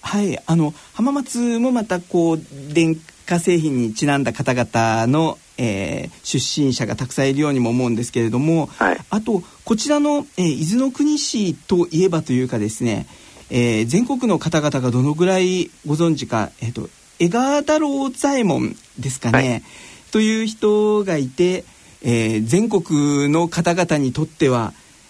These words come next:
Speaker 1: えー、パンを初めて焼いた人が、
Speaker 2: ええ。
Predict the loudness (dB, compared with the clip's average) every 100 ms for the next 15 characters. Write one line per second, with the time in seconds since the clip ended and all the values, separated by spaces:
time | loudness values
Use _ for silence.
0 | -4 -2 -2 -4 -8 -12 -20 -8 0 2
1 | 2 0 0 0 2 0 2 0 0 0
2 | 0 2 0 0 0 0 -4 -20 -20 -20
3 | -20 -4 0 0